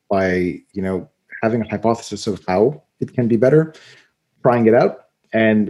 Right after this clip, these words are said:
rolling it back if it doesn't work, or doubling down on it if it does. And th-, you're going to do this numerous times, um, on the journey to your initial product market fit, and then, um, in a different way with, with, call it higher stakes, but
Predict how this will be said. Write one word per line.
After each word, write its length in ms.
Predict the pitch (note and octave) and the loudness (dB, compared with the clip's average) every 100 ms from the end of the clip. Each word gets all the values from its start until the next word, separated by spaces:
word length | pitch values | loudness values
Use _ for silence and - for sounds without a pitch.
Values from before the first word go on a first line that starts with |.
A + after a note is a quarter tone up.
| G#2+ | 2
rolling 200 | A#2+ A#2+ | 4 4
it 80 | G#2+ | 2
back 240 | A2+ G#2+ | 2 0
if 100 | G2 | -4
it 60 | F#2+ | -2
doesn't 180 | G#2+ G#2+ A2 | 0 2 2
work, 160 | D3 | 4
or 60 | A#2 | 2
doubling 340 | F#2+ G#2+ G#2+ | 2 2 2
down 180 | G#2 A#2 | 2 2
on 100 | G#2+ | 2
it 80 | F#2 | 0
if 120 | F2+ | -2
it 100 | G#2 B2 | -2 0
does. 140 | G2 D2+ - _ - | 0 -2 -12 _ -6
And 160 | F#2 F#2+ - - D#2 | -4 -4 -8 -20 -14
th-, 160 | - - _ - | -14 -14 _ -2
you're 180 | G#2 - | -2 0
going 120 | A2 G#2+ | -2 -2
to 40 | F#2+ | 2
do 40 | A2+ | 4
this 200 | A2 G#2 - - - - - | 4 2 -4 -16 -20 -20 -4
numerous 420 | A2 B2+ B2 G#2+ | 2 4 4 2
times, 560 | - A2 G2+ F2+ F2 - - | 0 0 0 -2 -6 -10 -10
um, 360 | F2+ E2+ E2 - _ - | -8 -6 -8 -14 _ -2
on 160 | G#2+ | 0
the 80 | G2 | 0
journey 380 | F#2 A#2 G#2+ F#2+ | 2 2 2 -2
to 240 | - - | -6 -6
your 220 | G2+ F#2 F2 | -2 0 0
initial 300 | G#2 - D3+ | 0 0 0
product 300 | D3+ C#3+ C#3+ | 2 2 0
market 240 | C3 B2 | -2 -2
fit, 280 | C3 D#3 - - - _ - | -2 -2 -4 -20 -20 _ -6
and 200 | A2+ G#2+ | -2 2
then, 400 | A#2 A2+ G#2+ G#2 - | 2 4 2 -2 -6
um, 400 | G2+ F#2+ F2+ - - | -2 -2 -4 -8 -8
in 80 | A2+ | -4
a 40 | G#2 | 0
different 380 | A#2 D3+ D3+ | 0 0 0
way 220 | G2 C3 E3+ | 4 4 6
with, 220 | A2 F#2 F#2 | 4 2 -4
with, 260 | G#2 - _ _ | -6 -8 _ _
call 200 | - G2+ | -2 0
it 60 | G2 - | 0 2
higher 180 | A2 G2+ | 4 4
stakes, 500 | - F3+ E3+ - - - - _ | 4 2 2 -8 -12 -20 -20 _
but 300 | G#2 - _ | -6 -6 _